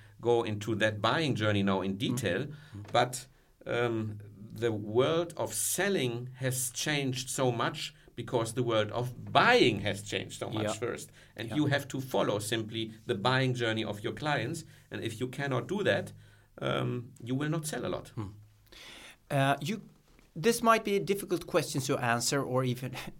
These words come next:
Speaker 2: it might be so that you don't want to answer the question, but you're in Sweden now.
Speaker 1: Mm-hmm.
Speaker 2: Uh, this is broadcasted through the internet, so every country could
Speaker 1: <laughs>
Speaker 2: listen to it,
Speaker 1: Yes.
Speaker 2: almost, almost
Speaker 1: Yes.
Speaker 2: anyway.
Speaker 1: Yes.
Speaker 2: But still, uh, do you see any differences when it comes to Sweden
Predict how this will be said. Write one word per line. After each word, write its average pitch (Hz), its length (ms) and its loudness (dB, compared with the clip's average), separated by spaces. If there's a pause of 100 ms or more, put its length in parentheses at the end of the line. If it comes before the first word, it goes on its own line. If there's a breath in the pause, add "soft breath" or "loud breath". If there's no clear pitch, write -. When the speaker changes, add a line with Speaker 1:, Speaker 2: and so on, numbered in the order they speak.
(180)
Speaker 2:
it - 60 -12
might 139 180 0
be 123 80 0
so 113 220 0
that 110 180 -4
you 110 60 -2
don't 110 220 -2
want 135 180 0
to - 100 2
answer 104 240 -4
the 95 80 -10
question, 104 400 -4
but 131 120 0 (240 loud breath)
you're 175 140 6
in 196 80 2
Sweden 196 380 0
now. 107 300 0 (160)
Speaker 1:
Mm-hmm. 120 260 0
Speaker 2:
Uh, 110 460 4 (220 loud breath)
this 156 180 4
is 160 100 4
broadcasted 147 920 4
through 156 260 4
the 147 100 6
internet, 139 440 4
so 135 240 4
every 160 320 4
country 139 340 6
could 127 200 6
Speaker 1:
<laughs> 131 100 8
Speaker 2:
listen - 200 6
to 127 120 4
it, 120 160 8
Speaker 1:
Yes. 107 100 4
Speaker 2:
almost, 123 480 10
almost 131 320 8
Speaker 1:
Yes. 143 80 6
Speaker 2:
anyway. 113 340 6 (120)
Speaker 1:
Yes. - 320 -2
Speaker 2:
But - 160 8
still, - 440 6 (420 soft breath)
uh, 147 280 6 (160)
do 151 120 -4
you 226 100 0
see 220 320 2
any 208 220 0
differences 180 640 0
when 156 120 2
it 156 120 -4
comes 156 360 0
to 147 240 -2
Sweden 196 460 0